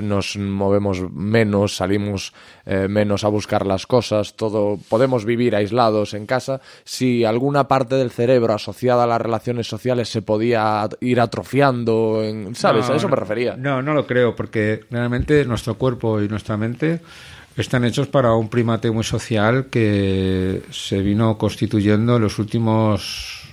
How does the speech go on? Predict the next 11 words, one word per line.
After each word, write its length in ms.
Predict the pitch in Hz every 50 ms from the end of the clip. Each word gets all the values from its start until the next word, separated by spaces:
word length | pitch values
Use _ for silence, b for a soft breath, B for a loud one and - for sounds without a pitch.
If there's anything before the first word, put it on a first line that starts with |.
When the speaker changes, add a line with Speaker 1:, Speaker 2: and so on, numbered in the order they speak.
| - -
Speaker 2:
dos 1080 | 131 123 104 95 110 107 113 120 123 123 127 131 127 123 117 - - - - - - -
o 240 | - - 110 107 110
dos 180 | 110 110 110
millones 400 | 107 107 107 110 113 110 101 - 110
y 40 |
medio 300 | 104 104 107 110 120 117
de 100 | 110 104
años. 420 | 101 117 143 131 101 82 - - - B B B B B B
Speaker 1:
Ujú. 100 | 107 98 87 87 87 B B B B B B B -
Speaker 2:
Prácticamente 420 | 135 123 131 131 135 135 147 147
todas, 260 | 147 139 131 123 -